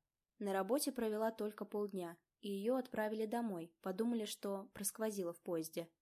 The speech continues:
Алла не стала опровергать догадку. Вечером должен был состояться поход в клуб, подарок на день рождения Ани. Отодвинув всё на задворки сознания, рыжая взяла себя в руки и пошла наряжаться.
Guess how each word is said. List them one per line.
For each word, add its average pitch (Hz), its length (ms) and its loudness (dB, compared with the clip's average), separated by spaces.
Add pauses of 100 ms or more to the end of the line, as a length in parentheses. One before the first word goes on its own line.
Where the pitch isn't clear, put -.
(420)
Алла 254 220 4
не 233 160 4
стала 190 380 2
опровергать 180 520 0
догадку. 170 580 -4 (1080)
Вечером 247 580 2
должен 226 400 2
был 208 120 0
состояться 196 640 0
поход 196 360 -4
в - 80 -14
клуб, - 280 -4 (240)
подарок 185 520 0
на 202 100 0
день 185 220 -2
рождения 180 520 -2
Ани. 165 320 -2 (640)
Отодвинув 240 600 2
всё - 240 2
на 240 140 2
задворки 226 460 2
сознания, 247 760 2
рыжая 226 360 2
взяла 202 280 0
себя 190 300 0
в 202 60 0
руки 262 280 2
и 302 160 2
пошла 202 400 0
наряжаться. 185 720 0